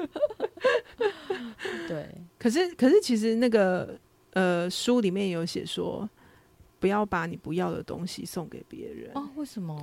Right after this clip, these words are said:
Speaker 2: 因为，因为那个人可能，他可能会不好意思拒绝，所以他就收下了。但对他来说，
Speaker 1: 也是一个负担。
Speaker 2: 对，也是一个负担。
Speaker 1: 哦，真的哦，
Speaker 2: 尤其是家人啦，
Speaker 1: 所以我们
Speaker 2: 譬如说我跟，我，譬如说我跟你住一起好了，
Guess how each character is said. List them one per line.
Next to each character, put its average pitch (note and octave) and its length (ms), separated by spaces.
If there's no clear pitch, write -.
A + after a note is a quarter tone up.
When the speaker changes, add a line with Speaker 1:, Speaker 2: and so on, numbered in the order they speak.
Speaker 2:
因 E4 120
为， E4 180
因 C#4+ 100
为 E4+ 80
那 E4 120
个 A#3 120
人 F3 240
可 F#3 180
能， E3+ 380
他 C4 300
可 A3 160
能 E3+ 100
会 G#3 80
不 G#3 140
好 F3 160
意 F3+ 80
思 F3+ 260
拒 F3 240
绝， - 320
所 - 120
以 B3+ 60
他 B3 60
就 A#3+ 120
收 F#3+ 240
下 F#3+ 260
了。 - 120
但 C4+ 160
对 B3+ 140
他 A#3+ 140
来 E3 140
说， F3 520
Speaker 1:
也 G3 40
是 G3 80
一 A#3 40
个 F#3 80
负 F3 200
担。 D#3 200
Speaker 2:
对， D4+ 160
也 F#3+ 100
是 C4 140
一 B3 100
个 A3 160
负 G3 220
担。 D#3 440
Speaker 1:
哦， A#3+ 160
真 C#4+ 180
的 C#4+ 100
哦， G3+ 100
Speaker 2:
尤 B3 80
其 C#4 160
是 D4 320
家 A3 340
人 G3 300
啦， D2+ 200
Speaker 1:
所 - 0
以 - 40
我 - 20
们 F3 60
Speaker 2:
譬 C4+ 100
如 B3+ 60
说 A#3 200
我 D#3+ 240
跟， G3 540
我， - 300
譬 - 40
如 A#3+ 60
说 A3+ 120
我 F3 40
跟 F3+ 100
你 D#3+ 60
住 F3 160
一 E3+ 40
起 - 200
好 F#3+ 200
了， - 180